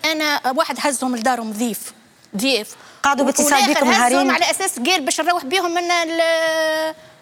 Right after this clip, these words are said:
Speaker 1: ل-، باش نهزهم للمطار باش يروحوا. أنا راني قابلتهم، هذوما الكل أطراف قابلتهم، مشيت لدار جدران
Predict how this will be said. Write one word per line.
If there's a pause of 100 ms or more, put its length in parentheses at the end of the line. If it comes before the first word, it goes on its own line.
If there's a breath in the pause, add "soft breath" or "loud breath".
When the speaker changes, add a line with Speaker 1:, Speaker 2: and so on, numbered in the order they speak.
(120)
Speaker 1:
ل-،
باش
نهزهم
للمطار
باش
يروحوا. (800)
أنا
راني
قابلتهم،
هذوما
الكل
أطراف
قابلتهم،
مشيت
لدار
جدران